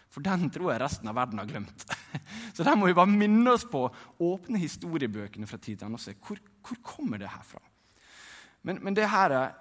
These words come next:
leder oss jo til, til denne tredje utfordringen som gjør at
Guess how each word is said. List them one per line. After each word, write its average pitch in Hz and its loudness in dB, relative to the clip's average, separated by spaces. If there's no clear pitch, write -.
leder 180 0
oss 190 -4
jo 135 -4
til, 120 -6
til 135 -4
denne 170 -4
tredje 160 -6
utfordringen 95 -10
som 127 -6
gjør 156 -4
at - -12